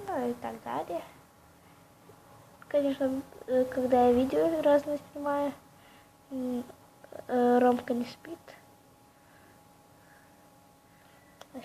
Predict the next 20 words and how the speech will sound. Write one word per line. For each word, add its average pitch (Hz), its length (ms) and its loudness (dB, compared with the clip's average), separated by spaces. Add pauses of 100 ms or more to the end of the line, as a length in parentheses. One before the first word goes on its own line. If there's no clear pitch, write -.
щас 269 180 -8
он 311 180 -12
спит. - 360 -12 (1160)
Мгм. 262 380 0 (1700)
Так. 247 380 -4 (1080)
Завтра 262 500 -6
мы 233 160 -4
идём 220 240 -6
гулять, 381 460 2 (160)
гулять 277 320 0
с - 180 -16
ним. 269 220 -2 (880)
Гулять. 226 280 -10 (2500)
Кстати, - 420 -6
я 254 140 4
же 262 140 2
ему 262 240 4
забыла 269 340 8
специально 262 600 -2
вот 254 120 -4